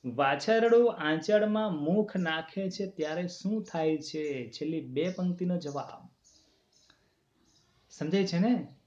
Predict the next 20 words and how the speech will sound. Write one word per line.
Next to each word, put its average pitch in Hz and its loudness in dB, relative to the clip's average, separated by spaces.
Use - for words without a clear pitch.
વાછરડું 214 4
આંચળમાં 214 2
મુખ 180 -2
નાખે 202 -4
છે 214 -2
ત્યારે 175 -2
શું 214 -4
થાય 185 -2
છે? 202 -4
તો 143 -6
વાછરડું 202 0
આંચળમાં 143 -4
મુખ 190 0
નાખે 139 -4
છે 185 -2
ત્યારે 147 0
એના 208 -2
મુખમાં 220 2
ગાયના 165 2
ધાવણમાં 165 -2